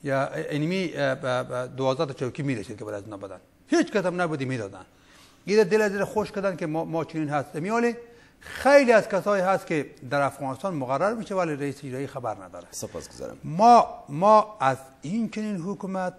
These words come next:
Speaker 1: انتظار اصلاحات نمی‌تونیم داشته باشیم. ما عرض کردم قبلا به شما، یک رهبر دلسوز که تمام ملت افغانستان اولاد به خود بدانه. یعنی او تو یک رهبر اگه به افغانستان به میان آمد که به فکر بچهٔ خود، به فکر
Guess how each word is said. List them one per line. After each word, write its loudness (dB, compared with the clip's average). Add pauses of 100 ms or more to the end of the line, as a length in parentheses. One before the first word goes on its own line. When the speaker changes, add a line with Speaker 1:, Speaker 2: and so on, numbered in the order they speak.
Speaker 1:
انتظار -4
اصلاحات -8
نمی‌تونیم -8
داشته -14
باشیم. -20 (960)
ما -2
عرض 2
کردم -6
قبلا -2
به -6
شما، -10
یک -6 (100)
رهبر 0
دلسوز 0 (540)
که -6
تمام 8
ملت 4
افغانستان 0
اولاد 0
به -6
خود -14
بدانه. -10
یعنی -10
او 2
تو 4
یک 6
رهبر 6
اگه 2
به 0
افغانستان -4
به 0
میان 0
آمد 8 (680)
که 4
به 4
فکر 2
بچهٔ 0
خود، -4
به -2
فکر 0